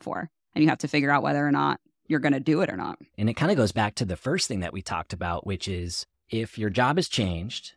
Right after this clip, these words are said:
Speaker 2: and the strategy has changed and you're, it's no longer in alignment with what you find exciting, you called it your emotional R O I. If those things are incongruent,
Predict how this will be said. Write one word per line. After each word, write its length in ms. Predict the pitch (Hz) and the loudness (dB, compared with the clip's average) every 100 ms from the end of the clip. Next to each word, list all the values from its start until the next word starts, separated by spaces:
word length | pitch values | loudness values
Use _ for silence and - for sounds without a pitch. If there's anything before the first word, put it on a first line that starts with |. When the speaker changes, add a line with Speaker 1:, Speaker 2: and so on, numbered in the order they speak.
| _ | _
Speaker 2:
and 100 | 104 | -2
the 60 | 104 | -2
strategy 460 | - 131 143 107 | 0 0 0 -2
has 120 | 92 | -4
changed 460 | - 92 73 78 - 110 | -4 -6 -6 -10 -8 -2
and 80 | |
you're, 80 | 104 | -2
it's 160 | - - | -2 2
no 120 | 156 | 4
longer 300 | 160 139 117 | 6 4 2
in 160 | 120 107 | 0 0
alignment 400 | 104 110 110 - | 2 4 2 0
with 240 | 92 - | -4 -2
what 180 | 101 - | -6 -4
you 220 | 98 175 | -4 -2
find 300 | - 92 90 | -2 -2 -4
exciting, 420 | 87 - - 92 | -4 -4 -4 -2
you 80 | 113 | 0
called 220 | - 104 | 2 2
it 100 | 107 | 2
your 320 | 101 98 95 | 0 0 2
emotional 500 | - 113 120 120 107 95 | 4 4 4 2 0 4
R 240 | 98 92 | 6 6
O 80 | 85 | 4
I. 120 | 82 | 0
If 140 | 101 | -2
those 180 | 120 131 | 0 0
things 180 | 135 120 | -2 -4
are 100 | 104 | -4
incongruent, 800 | 127 127 - 98 110 127 92 82 | -4 -4 -4 -4 0 0 0 -6